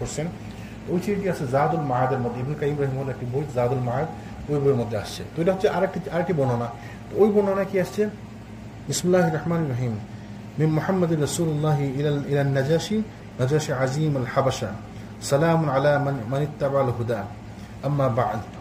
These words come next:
فإني أحمد إليك الله الذي لا إله إلا هو الملك القدوس السلام المؤمن المهيمن،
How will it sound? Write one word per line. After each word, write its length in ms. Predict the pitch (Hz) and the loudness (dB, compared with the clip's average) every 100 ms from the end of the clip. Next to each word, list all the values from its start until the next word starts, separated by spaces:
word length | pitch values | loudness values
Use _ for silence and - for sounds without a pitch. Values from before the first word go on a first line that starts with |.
| - | -8
فإني 500 | - 165 170 160 131 | -4 0 2 2 0
أحمد 320 | 143 - 151 | -2 0 0
إليك 400 | 135 131 147 151 | 0 0 0 0
الله 320 | 135 123 135 123 | -2 0 2 2
الذي 380 | 131 123 127 127 | 2 0 0 0
لا 340 | 123 139 135 | 2 2 2
إله 200 | 131 127 123 | 0 0 0
إلا 320 | 131 127 127 | 0 0 2
هو 140 | 123 | 2
الملك 340 | 123 120 127 123 | 0 0 -2 -2
القدوس 480 | 120 127 113 135 120 | -4 -4 -4 -4 -4
السلام 460 | - - 127 131 127 | -6 -2 0 2 2
المؤمن 340 | 127 104 123 | 0 0 -2
المهيمن، 680 | 120 117 120 117 127 127 | -2 -2 -2 -2 0 0